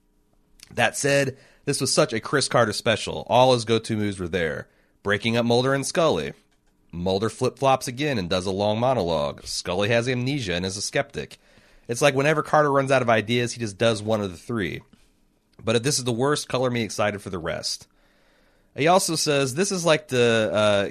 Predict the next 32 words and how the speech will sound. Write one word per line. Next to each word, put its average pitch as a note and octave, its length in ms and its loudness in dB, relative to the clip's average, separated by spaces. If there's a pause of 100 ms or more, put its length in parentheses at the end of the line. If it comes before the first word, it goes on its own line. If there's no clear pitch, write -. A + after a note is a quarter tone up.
Kishko G#2 600 0
plot G2+ 440 2
in G2+ 120 -4
the F#2+ 60 -6
original G#2 400 -4
series. D#2+ 500 -6
Mulder A2 280 0
gets G#2+ 180 -6
convinced G2+ 440 -4
it's F#2 120 -8
only G2+ 200 -2
the F2 120 -8
government, G#2+ 480 -2
questions G#2+ 440 -4
everything G2+ 340 -4
he F#2 80 -4
knows, G#2+ 500 -2 (340)
then A2+ 160 -2
slowly A2 420 0
learns G#2+ 280 -2
the E2+ 80 -14
conspiracy A2 540 -4
is F#2+ 120 -6
even G2+ 240 -4
bigger D#3 240 2
than D3 140 -2
he C3+ 80 -2
thought B2+ 280 2
and G2+ 100 -4
aliens G#2 360 -2
are F2+ 100 -4
real. F2+ 440 -6